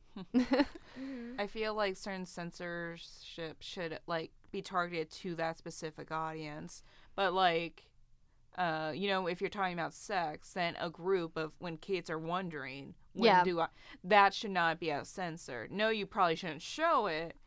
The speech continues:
Speaker 1: No.
Speaker 3: but you need to talk about it.
Speaker 1: Yeah.
Speaker 3: It's like, focus on censoring, like, drugs, uh,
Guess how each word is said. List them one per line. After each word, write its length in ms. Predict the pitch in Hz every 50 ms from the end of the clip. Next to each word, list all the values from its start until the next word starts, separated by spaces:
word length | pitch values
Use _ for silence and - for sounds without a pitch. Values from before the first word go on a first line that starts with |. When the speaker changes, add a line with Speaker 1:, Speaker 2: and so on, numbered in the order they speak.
| - -
Speaker 1:
No. 360 | - 185 196 269 240 214 185
Speaker 3:
but 180 | 175 214 202 196
you 80 | 202 202
need 160 | 202 196 180 165 -
to 60 | -
talk 320 | - 240 226 220 214 -
about 300 | 175 160 175 160 151 151
it. 180 | 156 135 - - - - - -
Speaker 1:
Yeah. 240 | 269 254 233 208 185
Speaker 3:
It's 80 | 202 247
like, 240 | 226 202 185 - - - - - - - - - - - - - - -
focus 320 | - 247 254 254 277 -
on 160 | 262 240 233
censoring, 720 | 220 226 208 208 202 - - 214 202 196 196 190 196 190 185
like, 220 | 180 165 165 160 -
drugs, 880 | - 220 220 214 214 214 208 208 202 202 196 196 - - - - -
uh, 600 | - - 170 170 165 165 165 160 165 160 160 170